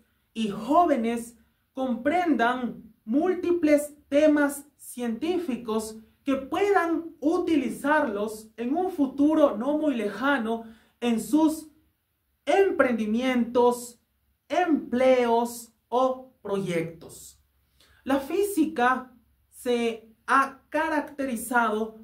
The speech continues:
por ser una ciencia que diseña ecuaciones, leyes, hipótesis,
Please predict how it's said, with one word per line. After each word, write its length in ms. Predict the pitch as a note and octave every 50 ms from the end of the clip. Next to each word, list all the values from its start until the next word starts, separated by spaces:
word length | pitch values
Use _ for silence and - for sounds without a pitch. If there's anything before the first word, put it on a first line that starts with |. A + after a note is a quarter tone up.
| - _
por 160 | B3+ B3 A#3+
ser 380 | A#3+ - C#4+ D4 D#4 E4+ D#4 - -
una 280 | C#4+ C#4+ C4+ C4 A3+
ciencia 1040 | - - - - C#4 D4+ E4 E4 D#4+ C4+ - - - A#3 A3+ A#3+ A#3+ B3 B3 B3 - - _ _
que 140 | - C4 B3
diseña 1000 | A#3+ A3+ G#3+ G3+ - - - E4 D#4+ D4+ C#4 A#3+ A#3+ B3 B3+ C4 B3+ - - - _ _ -
ecuaciones, 1400 | B3 B3+ B3+ - B3+ B3 A#3+ - - - - - D4 F4 F4+ E4 C#4 A#3 A3+ G#3 F3+ - - - - - - _ _ _ _ _ _ _
leyes, 880 | - G#3 A#3+ C#4 D#4+ F4+ F4+ E4+ C4+ A#3+ A3 - - - D#3+ - - - _ _ _ _ _
hipótesis, 1080 | - A3+ G#3+ - - E4+ F4+ F#4+ F#4 F4+ C#4 A#3 A#3 - - G#3 F#3 D#3+ - - -